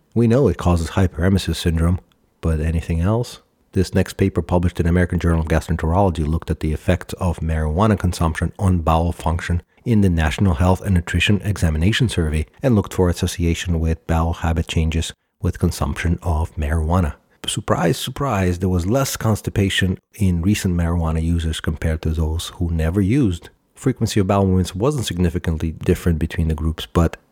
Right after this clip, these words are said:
still there was a big difference in terms of who complained of constipation and who didn't. Compared to never users, these people also were more likely to drink alcohol, smoke, use cocaine and heroin, and be depressed. They were also less sick and exercised more,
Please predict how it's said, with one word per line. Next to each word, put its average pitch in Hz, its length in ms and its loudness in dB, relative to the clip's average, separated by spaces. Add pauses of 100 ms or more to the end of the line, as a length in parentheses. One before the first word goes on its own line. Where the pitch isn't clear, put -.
(120)
still 98 300 0
there 90 80 2
was 82 160 2
a 85 80 -2
big 87 220 -4
difference - 440 -2
in 90 60 2
terms 90 320 0
of 90 120 0 (160)
who 98 300 2 (200)
complained 98 420 0
of 95 140 0
constipation 95 640 0
and 82 140 -2
who 92 100 -4
didn't. 92 320 0 (360)
Compared 95 340 2
to 90 60 0
never 104 220 2
users, 90 520 2 (100)
these 98 220 0
people - 260 0
also 90 300 0
were 82 260 -4
more 90 160 -2
likely 80 300 -4
to 82 160 -6
drink 80 280 0
alcohol, 90 380 2
smoke, 90 460 -2
use 87 180 -4
cocaine 90 580 -2
and 92 140 -6
heroin, 107 400 4 (100)
and 85 280 2
be 87 100 0
depressed. - 640 -2 (160)
They 117 80 2
were 101 180 2
also 92 300 0
less 98 320 0
sick - 400 -2
and 90 120 0
exercised 76 600 0
more, 78 380 0